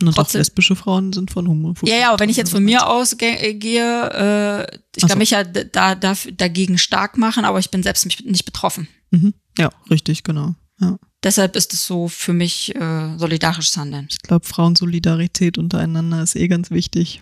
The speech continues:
Speaker 1: Wir haben ja schon Männerbündnisse, also Frauen, solidarisiert euch. <laughs>
Speaker 2: Wobei ich dieses bildet Banden echt furchtbar finde.
Speaker 1: Ja, ich
Speaker 2: Äh.
Speaker 1: glaub, darum geht's auch nicht, sondern wirklich, dass man füreinander einsteht und sich nicht noch,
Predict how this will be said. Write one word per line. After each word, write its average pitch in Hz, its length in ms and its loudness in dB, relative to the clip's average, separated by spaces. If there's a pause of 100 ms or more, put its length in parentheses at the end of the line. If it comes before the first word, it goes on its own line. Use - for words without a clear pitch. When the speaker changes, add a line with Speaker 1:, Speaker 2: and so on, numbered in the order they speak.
(120)
Speaker 1:
Wir 160 160 4
haben 180 120 6
ja 196 60 8
schon 170 200 0
Männerbündnisse, 175 720 0
also 165 180 0
Frauen, - 300 -2
solidarisiert 160 720 0
euch. 175 320 2 (640)
<laughs> - 720 -6
Speaker 2:
Wobei 196 240 4
ich 247 100 0
dieses 185 280 -2
bildet 190 420 2
Banden 190 360 2
echt - 260 -4
furchtbar - 340 -14
finde. 156 340 -8 (2000)
Speaker 1:
Ja, 190 100 4
ich 208 80 6
Speaker 2:
Äh. 180 120 4
Speaker 1:
glaub, 196 180 2
darum 180 320 4
geht's 175 300 4
auch 165 200 4
nicht, 165 240 0
sondern 165 340 0
wirklich, 180 300 2
dass 175 200 2
man 165 180 2
füreinander 160 520 2
einsteht 170 480 4
und 156 220 -2
sich 160 160 -4
nicht 170 180 0
noch, 160 280 2